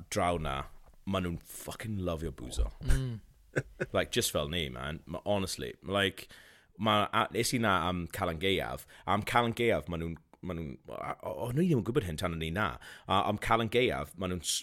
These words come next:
Speaker 1: ma' nhw'n cloi yr holl Shibuya crossing na lawr, dim ceir o gwbl, a ma' nhw jyst yn cael massive street party.
Speaker 2: No way.
Speaker 1: Yeah. A, a ma' pawb wedi gwisgo lan, a jyst yn cerdded o gwmpas, and just, you know, beers in the streets a stuff fel na. Ma' nhw'n gwerthu stuff ma, a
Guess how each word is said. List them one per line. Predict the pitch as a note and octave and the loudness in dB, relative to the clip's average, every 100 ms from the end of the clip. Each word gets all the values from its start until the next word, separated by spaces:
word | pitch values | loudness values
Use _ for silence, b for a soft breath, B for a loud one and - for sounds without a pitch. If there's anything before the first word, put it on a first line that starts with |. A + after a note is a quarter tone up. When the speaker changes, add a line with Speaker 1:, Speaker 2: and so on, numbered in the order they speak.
| F#2+ | -4
Speaker 1:
ma' | |
nhw'n | F#2 F2+ - - | -4 -6 -6 -4
cloi | A2 G2+ G#2 G#2+ | 0 4 4 2
yr | - F#2+ - | 0 -4 2
holl | A2 G#2+ | 4 4
Shibuya | - - A2+ G#2+ G2+ F#2 | 2 -4 0 4 4 4
crossing | - G#2 F2 C#2+ | 0 0 -2 -4
na | C2+ | -2
lawr, | E2+ D2+ D2 B2 | 0 0 2 4
dim | B2+ | 4
ceir | - G#2+ F#2 | 4 4 4
o | F2+ | 4
gwbl, | G2+ D2+ B1 B B B | 0 -2 -6 B B B
a | A2 | 2
ma' | |
nhw | C3+ | 4
jyst | - | 2
yn | - | 0
cael | A#2+ | 2
massive | A2 A#2 B2 - A2+ | 2 0 0 -2 -2
street | - A#2 A2+ | -2 -4 -4
party. | - D#2+ - D#3+ | -2 -2 -2 -4
Speaker 2:
No | F#3+ G#3 | -4 -4
way. | B3+ G3+ - - _ _ _ - - | -4 -6 -8 -18 _ _ _ -16 -4
Speaker 1:
Yeah. | F#2 G#2+ - - _ | 0 0 0 -16 _
A, | G2+ G2+ G#2 | 0 2 4
a | |
ma' | G#2+ | 2
pawb | - A2+ G#2 | 6 6 6
wedi | F#2+ | 2
gwisgo | F#2+ - F#2 | -2 0 6
lan, | A#2 B2+ B2 A2+ | 8 8 8 4
a | D#2+ | 0
jyst | - | -2
yn | G#2+ | 0
cerdded | A2+ G2+ | 0 2
o | F2 | 0
gwmpas, | G2 G2+ G2 | 0 0 0
and | F#2 F2 | 0 -2
just, | E2+ - - - | -2 -4 -12 -12
you | D#2+ | -8
know, | F2 - - | -8 -10 -4
beers | A2 G#2 F#2 | 2 2 2
in | |
the | F2 | -2
streets | - A#2 A2+ F#2 | -2 -2 -2 -2
a | - | -6
stuff | F2+ | -4
fel | D#2+ | -4
na. | E2 F2+ G#2 B B | -4 -4 -6 B B
Ma' | F#2+ G2+ | 0 0
nhw'n | - | 6
gwerthu | A#2 A#2+ - | 6 6 4
stuff | G2+ - A#2 G#2 - | -4 0 2 2 -2
ma, | E2 C#2 - | -6 -4 -4
a | D#2 D#2+ D2+ | -4 -2 -2